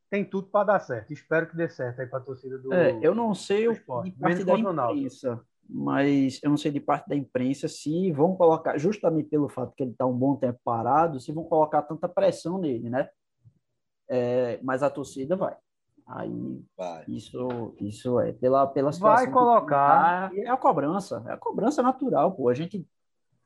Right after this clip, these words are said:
Speaker 2: sai eliminado de maneira vexatória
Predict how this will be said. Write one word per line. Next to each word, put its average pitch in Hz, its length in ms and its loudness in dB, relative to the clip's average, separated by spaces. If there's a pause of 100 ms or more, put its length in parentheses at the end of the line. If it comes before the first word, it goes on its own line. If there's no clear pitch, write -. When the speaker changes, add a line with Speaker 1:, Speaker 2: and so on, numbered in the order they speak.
(100)
Speaker 2:
sai 165 460 2
eliminado 147 880 0 (300)
de 143 100 -2
maneira 156 380 2
vexatória 143 1040 -2